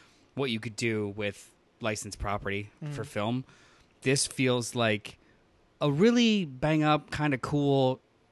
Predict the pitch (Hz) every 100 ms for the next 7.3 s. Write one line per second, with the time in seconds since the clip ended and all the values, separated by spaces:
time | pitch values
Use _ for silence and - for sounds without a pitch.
0 | - 123 131 - 151 151 - 160 156 170
1 | 165 - 175 190 190 196 _ - - _
2 | 143 135 127 131 147 302 349 311 214 175
3 | 170 - - 165 151 - - 240 294 220
4 | - - - - - 151 - 170 214 -
5 | 139 156 180 123 139 139 139 123 - 135
6 | 147 123 131 160 - 120 - 117 131 135
7 | 113 127